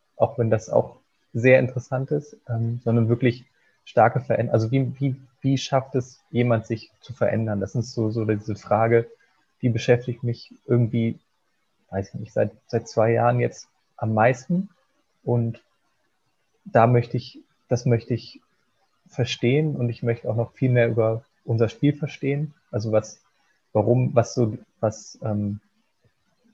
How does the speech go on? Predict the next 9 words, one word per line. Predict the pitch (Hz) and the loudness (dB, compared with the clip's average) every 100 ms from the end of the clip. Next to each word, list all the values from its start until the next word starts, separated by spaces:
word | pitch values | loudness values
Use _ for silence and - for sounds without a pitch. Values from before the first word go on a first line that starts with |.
| _ _ _ - | _ _ _ -4
was | 107 - | -4 -2
unser, | 113 113 101 - _ | 0 2 2 -2 _
unser | - 107 104 | -8 -4 -4
Spiel | - 123 | -2 -4
Golf | 107 117 127 127 _ - | 2 4 4 -2 _ -8
uns | 110 107 | -8 -8
alles | - 110 107 - _ | -4 -2 -2 -4 _
beibringen | 110 139 135 127 135 139 131 | 4 4 4 2 0 0 -6
kann. | - 127 165 | -4 -2 -4